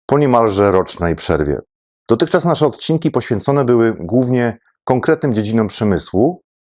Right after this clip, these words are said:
bądź określonym ośrodkom copu. Dzisiaj złamiemy nieco tę prawidłowość, ponieważ mówić będziemy o publicystyce Centralnego Okręgu Przemysłowego,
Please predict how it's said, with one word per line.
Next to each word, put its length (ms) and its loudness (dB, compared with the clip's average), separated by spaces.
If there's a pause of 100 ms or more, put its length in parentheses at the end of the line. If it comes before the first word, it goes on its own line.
(160)
bądź 420 -2
określonym 760 0
ośrodkom 680 -2 (160)
copu. 380 -4 (760)
Dzisiaj 400 2
złamiemy 680 0
nieco 540 -2
tę 240 -4
prawidłowość, 600 0
ponieważ 500 -2
mówić 320 0
będziemy 460 -2 (320)
o 300 0
publicystyce 1000 -2 (200)
Centralnego 800 -2
Okręgu 400 -4
Przemysłowego, 800 0